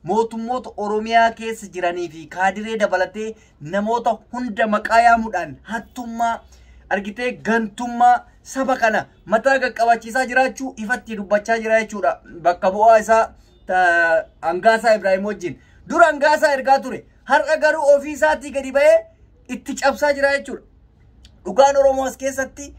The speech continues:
haala ajaa'ibsiisaatiin baate. Taayyeen Danda'a dhugumatti onnee isaa jabaadha.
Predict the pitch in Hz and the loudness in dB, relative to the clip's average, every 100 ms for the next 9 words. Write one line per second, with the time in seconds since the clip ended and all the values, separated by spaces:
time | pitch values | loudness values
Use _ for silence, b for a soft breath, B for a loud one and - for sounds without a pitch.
0 | b - 233 233 220 202 196 202 202 196 | b -12 -6 -4 -2 -4 -6 -8 -12 -10
1 | 196 170 139 - _ _ _ b - 208 | -12 -6 -8 -8 _ _ _ b -8 -6
2 | 233 240 226 220 214 226 226 - 185 180 | -4 -8 -8 -6 0 2 2 0 -8 -2
3 | 202 208 214 - 208 202 196 185 185 180 | -2 -4 -10 -6 -4 -4 -6 -6 -6 -6
4 | 135 180 147 123 151 | -6 -2 -2 0 -2